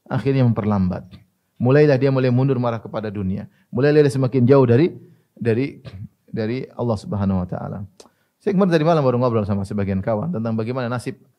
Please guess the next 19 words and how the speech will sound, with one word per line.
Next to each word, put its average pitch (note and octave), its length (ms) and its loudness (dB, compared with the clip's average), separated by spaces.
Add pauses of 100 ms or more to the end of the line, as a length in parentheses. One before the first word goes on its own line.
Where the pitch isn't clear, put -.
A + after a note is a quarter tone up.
(140)
sebagian A2+ 400 -4
anak-anak A#2 480 -4
kita D#3 240 -2
yang C3 100 0
belajar. A#2+ 460 2 (480)
Bayangkan F#3+ 400 4
anak G3 320 0
masuk E3+ 160 -2
pondok, E3 640 2 (800)
sepuluh E3+ 320 0
tahun, G3 560 4
lima E3 320 0
belasan D#3+ 400 -2
tahun D3 400 4
belajar D#3+ 240 4
hafal C#3+ 320 2
Quran, A#2+ 400 -2
kemudian F#3 240 2
dia G#3+ 120 8